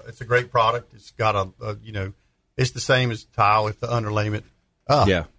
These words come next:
Speaker 1: here we go.
Speaker 2: Yeah,
Speaker 1: So if the
Speaker 2: there you go.
Speaker 1: underlayment is, uh,
Speaker 2: Perfect.
Speaker 1: you know, is, is,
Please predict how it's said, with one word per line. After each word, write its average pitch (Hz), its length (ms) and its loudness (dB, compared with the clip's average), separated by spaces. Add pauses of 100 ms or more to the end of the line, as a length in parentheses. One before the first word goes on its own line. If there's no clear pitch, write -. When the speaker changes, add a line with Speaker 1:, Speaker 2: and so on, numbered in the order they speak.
Speaker 1:
here 127 100 2
we 117 100 -6
go. 131 200 2 (220)
Speaker 2:
Yeah, 107 180 4
Speaker 1:
So 123 160 6
if 107 100 4
the 117 80 2
Speaker 2:
there 131 120 6
you - 20 2
go. 139 120 4
Speaker 1:
underlayment 117 260 4
is, 104 280 0
uh, 104 220 4
Speaker 2:
Perfect. - 360 0
Speaker 1:
you 120 120 0
know, 104 180 4
is, - 240 -4 (180)
is, 110 520 -2